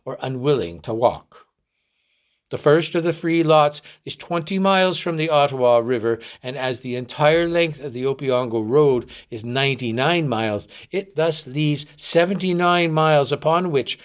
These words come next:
free grants are being given. This road commences at Farrell's Landing on the Ottawa, crosses the Bonnechere at Renfrew,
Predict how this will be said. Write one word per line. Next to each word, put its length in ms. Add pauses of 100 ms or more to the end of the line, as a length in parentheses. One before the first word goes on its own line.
(100)
free 280
grants 420
are 80
being 320
given. 360 (840)
This 220
road 420 (160)
commences 480
at 100
Farrell's 400
Landing 500 (200)
on 240
the 100
Ottawa, 640 (240)
crosses 460
the 100
Bonnechere 640
at 100
Renfrew, 680